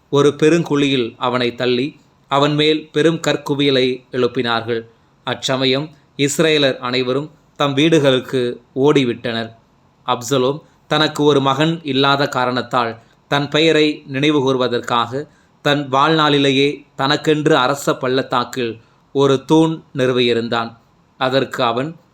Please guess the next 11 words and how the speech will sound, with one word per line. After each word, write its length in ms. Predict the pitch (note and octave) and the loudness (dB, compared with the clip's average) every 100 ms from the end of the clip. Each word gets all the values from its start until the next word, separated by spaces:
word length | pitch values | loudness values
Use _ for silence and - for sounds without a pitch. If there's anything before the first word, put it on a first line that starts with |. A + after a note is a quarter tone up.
| _ | _
தன் 260 | D3 D3+ | -2 -2
பெயரையே 640 | D3 D3 D3+ D3+ C#3 D3 D3 | 0 2 4 4 2 0 -2
வைத்திருந்தான். 720 | B2 A#2+ A#2+ A#2+ A2+ A#2 A2+ A2 - _ _ | -4 -4 -4 -6 -4 -4 -4 -8 -20 _ _
இந்நாள் 400 | - C3 C3 C#3+ | -2 0 2 2
வரை 380 | C#3+ C3+ D3+ D#3+ - _ | 2 2 2 -2 -12 _
அது 460 | - B2+ B2+ A#2 A2 _ _ | -4 -2 0 0 -2 _ _
யாத் 380 | C3 C#3 D#3 D3+ | 0 0 0 -4
அப்சலோம் 580 | C#3+ C3 C#3 C3+ D3 D3+ - | -8 -4 -2 0 -2 -6 -6
என்று 600 | C3+ B2 A#2+ A#2+ A#2 - - | -4 -2 0 0 0 -8 -4
அழைக்கப்பட்டு 680 | C3+ D3 C#3+ C#3 C3+ C3+ D3 | 0 0 -2 -4 -6 -2 -2
வருகிறது. 840 | A#2 A2+ A2+ A2+ A2+ A2+ A2+ | -2 -4 -4 -4 -2 -2 -4